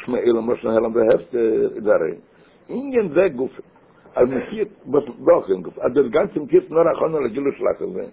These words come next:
דאס גוט פאר דער בהלן. און נישט קען בהלן, ביז ער געזען, ביז ער זאמען הלן. דאס איז אן טאפלונג, גייט אלס זאמען.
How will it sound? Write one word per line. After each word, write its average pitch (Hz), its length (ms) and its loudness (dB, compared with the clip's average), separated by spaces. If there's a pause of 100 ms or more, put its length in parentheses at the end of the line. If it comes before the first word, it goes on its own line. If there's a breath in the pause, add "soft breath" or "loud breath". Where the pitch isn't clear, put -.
(300 soft breath)
דאס 208 240 4
גוט 269 140 2
פאר - 80 4
דער 123 160 -2 (320)
בהלן. 71 260 -6 (760 soft breath)
און 143 120 0
נישט 214 240 -6
קען 156 240 -2
בהלן, 160 480 2
ביז 120 140 -4
ער 131 80 2
געזען, 123 640 -4
ביז 135 180 -2
ער 131 80 4
זאמען 160 360 0
הלן. 165 440 4 (960)
דאס 208 100 0
איז 175 100 -8
אן 180 60 -6
טאפלונג, 120 380 -2
גייט 151 160 -4
אלס 151 140 0
זאמען. 143 240 0